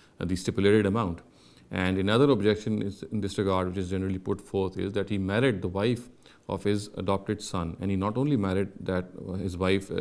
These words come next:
the, the wife of his adopted son, but he maneuvered that marriage. So, uh, in this session, we shall discuss the marriage of the Prophet in a perspective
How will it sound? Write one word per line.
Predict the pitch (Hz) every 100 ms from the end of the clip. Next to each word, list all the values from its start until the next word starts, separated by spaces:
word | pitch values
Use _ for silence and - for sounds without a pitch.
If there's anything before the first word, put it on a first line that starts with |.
| 92 87
the, | 92
the | 95 95 95
wife | 95 98
of |
his | 95
adopted | 95 95 - 98
son, | 104 110
but | 104
he | 120
maneuvered | 104 107 156 196 135 -
that | 92
marriage. | - - - - - - - - - -
So, | - 127 131 - -
uh, |
in | 113 110 110 110
this | 123 151
session, | - 127 120 104
we |
shall | 101 107
discuss | 92 92 - 104 104 -
the | 98 95 98
marriage | 92 90 104 127
of | 123
the | -
Prophet | 92 95 90 101
in | 101 95
a |
perspective | 95 - 104 95 - 92